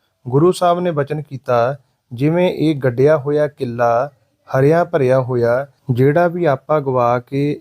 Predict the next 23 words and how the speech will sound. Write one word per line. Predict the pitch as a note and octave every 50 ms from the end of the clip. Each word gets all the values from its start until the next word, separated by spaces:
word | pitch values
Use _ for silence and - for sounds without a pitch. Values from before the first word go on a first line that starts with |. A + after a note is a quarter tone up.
| - _ _
ਸ਼ਰਧਾ | - - D3 C#3 D3+ D3+ F#3+ F#3
ਭਾਵਨਾ | F3+ - F3 E3 D3 B2+ B2 B2+ C3+ C#3
ਦੇ | C#3+ D3
ਨਾਲ | C#3+ C3+ B2 A#2 A#2+ B2+ C3
ਇਸ | C#3 - C#3 C#3+ D3 - -
ਪਾਵਨ | - C3+ C3 B2+ C3+ C#3+
ਪਵਿੱਤਰ | C#3 C#3+ C#3+ C#3 C#3 - C#3+ C#3 - C3+
ਅਸਥਾਨ | C3 - - C3 B2+ B2 B2 A#2+
ਤੇ | - C3+ C3+
ਆਏਗਾ, | C3 B2 A#2+ B2+ B2+ C3+ D3 D3+ D#3 D#3+ E3 - _ _ _
ਉਹਦੇ | - - D3 D3 E3+ D#3+
ਦੁੱਖ | C3+ B2+ C#3 D3 C#3+ - D#3+
ਵੀ | D#3+ F3
ਦੂਰ | D#3 C#3 D3 D#3+ E3+
ਹੋ | D3 C#3 C#3+ C#3
ਜਾਣਗੇ, | C3 C3+ B2+ B2 B2+ C3 C3+ D#3
ਮਨ | D3+ C#3 C3 C3 C3+ C#3+
ਚਿੰਦਿਆ | C#3 - C#3 C3+ C3+ D#3 E3 E3
ਫਲ | D#3+ D#3+ C#3+ B2 A#2+
ਪਾਏਗਾ। | - - A2 G#2+ G#2+ A2 G#2 A2 G#2+ G2+ G#2 _ _ _ -
ਜਿਨ੍ਹਾਂ | B2+ D3+ D#3+ E3+ F3
ਬੀਬੀਆਂ | E3 C#3+ C#3 C3+ C3 C3+ D3+ D#3 D3+
ਦੀਆਂ | D3+ C#3+ C#3+ D3 D3 D3 D3 D3